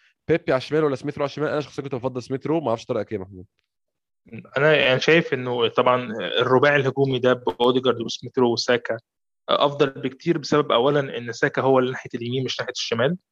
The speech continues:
Speaker 1: آه.
Speaker 2: آه، أعتقد إن في ماتشات هنعوز فيها بيب يبقى هو اللي موجود، وممكن برضو يجرب إنه يلعب شوية بساكا على اليمين وبيب على الشمال، لأنه هيبقى عندك مجال إنك تجرب أكتر من كده بكتير. لو المنتاليتي بتاعت الفريق كلها عالية،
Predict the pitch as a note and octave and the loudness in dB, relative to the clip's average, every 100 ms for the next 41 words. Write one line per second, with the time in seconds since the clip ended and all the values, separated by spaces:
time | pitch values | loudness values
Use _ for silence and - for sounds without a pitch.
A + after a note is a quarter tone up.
0 | - G2 F#2 _ _ - A#2+ A#2 B2+ C3 | -10 -10 -10 _ _ 2 4 6 4 4
1 | G3+ G3+ F#3 G3+ G#3 D3 - F#3 - B2+ | 4 4 4 2 2 2 2 0 0 -4
2 | A#2+ D3 - C#3+ C3+ D3 D3 - A#2 A2 | -4 -4 -2 0 2 0 0 -4 -6 -8
3 | _ _ - A2 B2+ B2+ A#2 A2 B2+ D#3 | _ _ -4 2 4 4 4 2 2 2
4 | B2 C#3+ D3+ C3 A#2 C3 B2 A#2 B2 A2 | 4 2 2 0 0 0 0 0 0 -2
5 | G#2+ - - A2+ A2 G#2+ G#2 A2 A#2+ A2 | -4 -12 -14 -8 -6 -4 0 2 4 2
6 | G2+ - A#2+ A2+ A#2 - B2 A2+ G#2 G#2 | -2 0 4 4 2 0 -2 0 -2 -2
7 | A#2+ A2+ A#2 - G#2+ - A#2 A#2 A#2 A#2 | -4 -2 -2 0 -2 -2 0 2 2 2
8 | A2+ - _ _ - A#2+ A#2+ D3+ - C3 | -2 -6 _ _ 0 4 4 4 2 2
9 | B2+ C#3+ C3 - B2 B2+ - G#2 - A#2+ | 4 4 0 0 2 2 2 -2 -6 -10
10 | A2+ G#2 B2+ A#2+ - D3 C#3 C3+ D3 C#3+ | -6 0 2 2 2 2 4 6 6 4
11 | C3 A#2 D3 C#3 - B2 A#2 - C#3 - | -2 0 0 0 -2 -2 -6 -6 -4 0
12 | B2+ C#3 C#3 B2+ C#3+ D#3 | 2 2 2 2 2 0